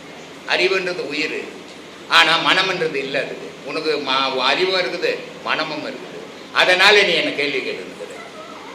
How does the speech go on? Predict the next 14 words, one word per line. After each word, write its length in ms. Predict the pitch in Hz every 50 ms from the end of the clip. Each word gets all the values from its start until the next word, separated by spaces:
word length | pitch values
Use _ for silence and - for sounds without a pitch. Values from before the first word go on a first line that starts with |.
| - - - - - - - - - - -
அறிவும் 500 | 117 147 175 180 196 202 208 208 - -
மனமும் 460 | 170 160 170 180 185 202 208 202 -
சேர்ந்து 360 | - 160 175 190 196 190 180
செயல்புரியுது. 640 | - 151 143 139 135 - 117 113 107 98 95 - 85 85 - - - -
அங்க 220 | - 117 120 123 117
வெறும் 680 | 113 120 127 135 151 156 160 170 180 185 180 160 131
அறிவு 300 | 113 113 131 135 143 147
மட்டும் 400 | 143 143 123 123 - - 139 139
செயல்புரியுது. 520 | - 107 98 90 - - - - - - - - - - - - - - - - - - - - - -
பசிக்கு 340 | 143 170 170 190 240 240 233
எது 300 | 220 208 196 196 196 -
தேவையோ 300 | 185 180 180 185 185 170
அதை 180 | 160 156 156
அடிச்சு 180 | 147 151 160